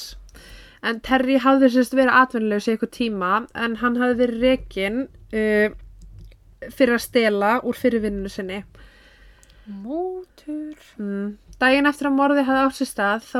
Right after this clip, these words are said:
Speaker 1: þreif hann mínivaninn hjá konu sinni sem hann hafði haft til afnota daginn áður,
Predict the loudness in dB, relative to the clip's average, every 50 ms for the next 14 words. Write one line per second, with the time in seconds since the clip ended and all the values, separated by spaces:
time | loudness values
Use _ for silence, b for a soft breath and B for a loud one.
0 | -4 -2 -2 0 2 2 2 2 0 0 0 -2 -2 -2 -4 -4 -6 -6 -6 -6
1 | -8 -8 -8 -8 -8 -10 -8 -6 -6 -6 -6 -6 -6 -10 -10 -10 -10 -10 -10 -12
2 | -12 -12 -10 -10 -8 -8 -6 -6 -4 -4 -4 -4 -4 -4 -4 -4 -4 -6 -8 -8
3 | -10 -8 -8 -8 -6 -4 -4 -4 -4 -4 -6 -6 -8 -10 -8 -6 -4 -4 -4 -6
4 | -6 -6 -6 -6 -6 -8 -6 -6 -6 -6